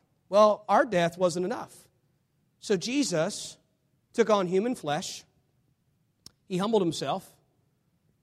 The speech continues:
became obedient to the,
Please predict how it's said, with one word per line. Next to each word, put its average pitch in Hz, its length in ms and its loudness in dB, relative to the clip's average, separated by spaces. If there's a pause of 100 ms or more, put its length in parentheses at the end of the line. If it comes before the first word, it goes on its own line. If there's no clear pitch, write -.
(220)
became 185 280 -4
obedient 185 440 0
to 143 260 -6 (920)
the, 156 200 0